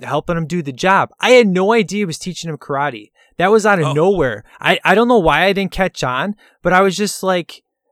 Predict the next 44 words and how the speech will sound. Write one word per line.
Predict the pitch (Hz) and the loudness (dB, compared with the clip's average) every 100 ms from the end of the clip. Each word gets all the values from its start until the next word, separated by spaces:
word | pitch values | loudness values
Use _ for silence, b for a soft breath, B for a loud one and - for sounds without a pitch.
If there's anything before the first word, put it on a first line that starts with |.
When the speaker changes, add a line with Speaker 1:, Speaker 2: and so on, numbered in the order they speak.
| _ - | _ -6
Speaker 1:
it, | 175 - | -4 -2
and | 180 | -2
then | 196 | 0
all | 208 | -2
of | 208 | -4
a | |
sudden | - 208 | -4 -4
he's | 196 175 | -4 -6
like, | 165 - _ _ _ 139 - | -8 -10 _ _ _ -20 -8
"I'm | 202 | -8
tired | 202 220 220 | -4 -2 -2
of | 190 | -2
doing | 208 208 | -2 -2
all | 208 202 | -2 -2
your, | 196 175 156 | -2 -4 -6
all | 139 165 | -10 -8
your | 175 156 135 | -8 -10 -16
stupid | - - 240 226 196 | -16 -6 -4 -4 -4
Speaker 2:
Wait, | 233 | -2
Speaker 1:
chores." | 202 220 | 0 0
Speaker 2:
you | 156 | -2
didn't | - | -4
catch | 262 - | -6 -4
on, | 208 220 254 | -6 -6 -6
like, | 220 - | -10 -8
when | 196 | -8
he | 185 | -6
was | 185 160 | -8 -10
showing | - 180 180 | -10 -8 -8
him | 175 160 | -10 -12
how | 160 160 | -10 -8
to | 156 151 | -8 -12
do | 139 156 | -14 -18
the | 147 | -18
staple | - 151 147 156 151 | -14 -12 -12 -12 -14
and | 143 | -12
how | 143 139 135 | -10 -10 -12
to | - 135 131 131 131 127 _ | -16 -18 -18 -18 -20 -20 _
mop | 131 131 131 | -12 -12 -12
the | 135 | -20
floor | - 131 127 139 147 147 151 | -18 -14 -10 -10 -8 -10 -12
and | 123 | -14
how | 113 135 | -14 -14
to | 127 | -14